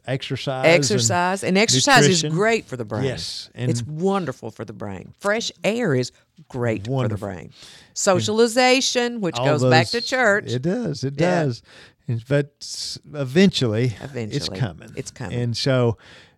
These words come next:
Speaker 1: you even talk about that some in this book, you
Speaker 2: Mm-hmm.
Speaker 1: know, Remember for Me,
Speaker 2: Right.
Speaker 1: uh, where f-, you've got other people in your life that are going to do that.
Speaker 2: Right.
Speaker 1: And, and then when we finally come down to it,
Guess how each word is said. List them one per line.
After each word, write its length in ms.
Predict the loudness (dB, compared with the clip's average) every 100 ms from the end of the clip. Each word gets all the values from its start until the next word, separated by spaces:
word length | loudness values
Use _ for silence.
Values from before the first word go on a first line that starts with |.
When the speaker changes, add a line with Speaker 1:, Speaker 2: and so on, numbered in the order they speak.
| -4
Speaker 1:
you 260 | 4 8
even 280 | 8 6 0
talk 260 | -2 -4 -4
about 240 | -6 -4
that 300 | -4 -4 -6
some 440 | -6 -4 -2 -4 -4
in 140 | -4
this 220 | -4 -4
book, 400 | -6 -6 -8 -12 -12
you 60 |
Speaker 2:
Mm-hmm. 140 | -8 -6
Speaker 1:
know, 100 | -6
Remember 500 | -4 -2 0 -2 -4
for 220 | -6 -8
Me, 340 | -4 -2 -2
Speaker 2:
Right. 280 | -2 -6 -8 -12 _ -16
Speaker 1:
uh, 360 | -14 -14 -16 -14
where 380 | -6 -2 0 -2
f-, 180 | -6 -16 -20 -10
you've 340 | -8 -8 -10
got 200 | -6 -4
other 180 | -2 -4
people 280 | -6 -8 -6
in 60 | -6
your 140 | -4
life 500 | -4 -4 -4 -6 -8
that 140 | -10 -10
are 160 | -10 -14 -14
going 200 | -8 -4
to 80 | -4
do 180 | -2 -2
that. 320 | -2 -4 -6
Speaker 2:
Right. 200 | -6 -6
Speaker 1:
And, 220 | -6 -6 -8
and 140 | -6 0
then 160 | 2 2
when 100 | 0
we 100 | -4
finally 420 | -4 -4 -2 -4
come 280 | -4 -6 -6
down 300 | -6 -4 -4
to 180 | -4 -4
it, 180 | -6